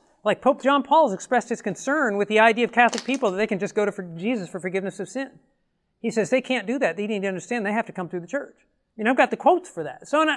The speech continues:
I'm just telling you that you might study with a Catholic person who's like, "We don't do that." Oh, yes, you do. <laughs> This is what your church believes.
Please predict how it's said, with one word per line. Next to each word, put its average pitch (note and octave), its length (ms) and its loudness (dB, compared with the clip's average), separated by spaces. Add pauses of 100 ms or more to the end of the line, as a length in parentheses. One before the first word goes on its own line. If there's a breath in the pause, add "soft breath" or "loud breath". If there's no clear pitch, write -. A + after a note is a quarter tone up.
I'm B3 100 2
just B3 200 -2
telling C#4+ 260 4
you G#3+ 260 2 (260 loud breath)
that A#3 140 6
you C4 180 8
might D4 220 6
study D4 220 6
with A#3+ 100 6
a G3 40 2
Catholic A#3 300 6
person B3+ 220 2
who's A#3+ 60 2
like, A3 100 2
"We E4 100 6
don't F4+ 160 6
do F#3+ 140 0
that." G#3+ 260 6
Oh, C4+ 240 2
yes, C4 280 0
you C4+ 80 -8
do. A#3 300 -8
<laughs> E3+ 80 -2 (680 soft breath)
This G3+ 160 2
is D4+ 120 4
what C#4 220 8
your C4+ 160 4
church C#4 400 2
believes. C4 760 4